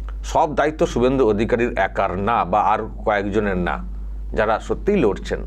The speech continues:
দলের জন্যে। বাকিদেরকেও একটু দেখতে হবে, শুধু কখন ভোট আসবে, প্রার্থী হবেন, ভোটে লড়বেন, আহ, হৈ হৈ করবেন, যখন ওই ফান্ড এসে যাবে সেই ফান্ড নিয়ে, আহ, প্রচার করবেন,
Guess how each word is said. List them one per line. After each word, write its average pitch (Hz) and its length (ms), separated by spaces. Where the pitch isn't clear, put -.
দলের 98 340
জন্যে। 71 320
বাকিদেরকেও 208 580
একটু 214 180
দেখতে 117 380
হবে, 92 160
শুধু 120 260
কখন 151 240
ভোট 120 320
আসবে, 143 280
প্রার্থী 101 400
হবেন, 135 340
ভোটে 101 260
লড়বেন, 110 420
আহ, 92 680
হৈ 107 180
হৈ 131 160
করবেন, 123 460
যখন 107 380
ওই 101 120
ফান্ড 117 340
এসে 113 240
যাবে 120 280
সেই 113 180
ফান্ড 113 300
নিয়ে, 127 200
আহ, 101 380
প্রচার 123 380
করবেন, 123 360